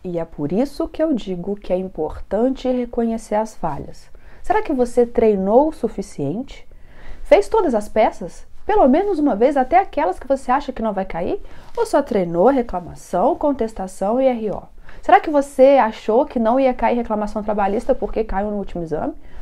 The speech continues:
Os meus alunos sabem. Eu coloco no nosso material a relação de todas as peças que foram cobradas em todos os exames. E por diversas vezes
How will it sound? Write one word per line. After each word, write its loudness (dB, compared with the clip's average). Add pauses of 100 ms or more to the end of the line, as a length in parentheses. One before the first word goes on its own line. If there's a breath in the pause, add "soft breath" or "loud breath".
Os -10
meus 2
alunos 4
sabem. 0 (200 loud breath)
Eu 6
coloco 8
no 4
nosso 2
material 0 (200 loud breath)
a 0
relação 2
de 0
todas 2
as 2
peças 0
que -4
foram -2
cobradas 2
em 0
todos -2
os -2
exames. -4
E -4
por -6
diversas 2
vezes 4